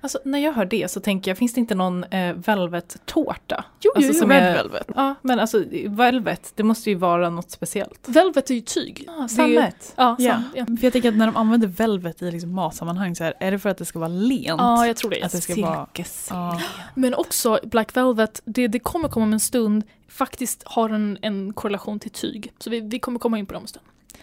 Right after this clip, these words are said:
Speaker 2: Blow My Skull Off! Ale eller porter med rom och konjak.
Speaker 3: Delicious.
Speaker 2: Mhm. Flaming doktor Pepper. Hangman's Blood. An Irish Bomb. Shandy.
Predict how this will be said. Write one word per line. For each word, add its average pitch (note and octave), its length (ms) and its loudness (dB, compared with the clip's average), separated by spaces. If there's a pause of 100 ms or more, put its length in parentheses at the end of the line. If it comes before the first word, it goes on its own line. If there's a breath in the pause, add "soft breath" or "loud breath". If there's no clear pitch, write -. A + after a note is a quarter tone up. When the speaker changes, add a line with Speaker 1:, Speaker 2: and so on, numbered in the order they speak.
(760 soft breath)
Speaker 2:
Blow C#4+ 500 8
My F4+ 80 8
Skull E4+ 400 4
Off! F#3+ 360 -6 (360)
Ale B3 460 4
eller D#4 200 6
porter C#4+ 600 4
med D#4+ 220 6
rom G#3 260 4
och C4+ 80 2
konjak. D4+ 640 4 (680)
Speaker 3:
Delicious. A#3+ 960 0
Speaker 2:
Mhm. C#4+ 320 -4 (320 soft breath)
Flaming D#4 640 6
doktor C#4 340 6
Pepper. D#4+ 540 4 (340)
Hangman's C#4+ 680 6
Blood. C4+ 420 6 (280)
An B3+ 140 4 (160)
Irish D#4 280 8
Bomb. A3 400 2 (140)
Shandy. C#4 720 2